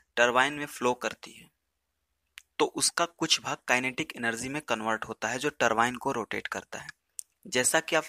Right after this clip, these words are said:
इस फिगर में देख सकते हैं, इम्पल्स टरबाइन में नोजल फिक्स्ड होते हैं, लेकिन रिएक्शन टरबाइन में नोजल फिक्स्ड ना होके रोटेटिंग होते हैं, यानी कि इसमें नोजल फिक्स ना होके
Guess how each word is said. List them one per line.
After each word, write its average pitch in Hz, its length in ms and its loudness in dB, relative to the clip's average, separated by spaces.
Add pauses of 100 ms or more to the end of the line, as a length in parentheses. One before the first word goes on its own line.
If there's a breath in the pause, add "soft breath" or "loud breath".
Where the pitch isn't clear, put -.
(120)
इस - 240 -4
फिगर 131 240 2
में 139 140 -6
देख 117 180 -4
सकते - 340 -10
हैं, 101 160 -14 (1200 soft breath)
इम्पल्स 151 440 4
टरबाइन 156 340 8
में 160 120 -2
नोजल 139 340 2
फिक्स्ड - 340 -4
होते 107 240 -8
हैं, 104 200 -12
लेकिन 123 440 0 (260)
रिएक्शन 123 460 2
टरबाइन 131 360 4
में 139 100 -8
नोजल 120 360 -2
फिक्स्ड - 440 -4
ना 117 180 6
होके 123 340 -2 (340)
रोटेटिंग 131 480 0
होते 101 240 -10
हैं, 104 140 -16 (800)
यानी 127 280 8
कि 151 240 -10
इसमें 143 240 0
नोजल 135 380 2
फिक्स - 420 -4
ना 123 100 -2
होके 123 340 -2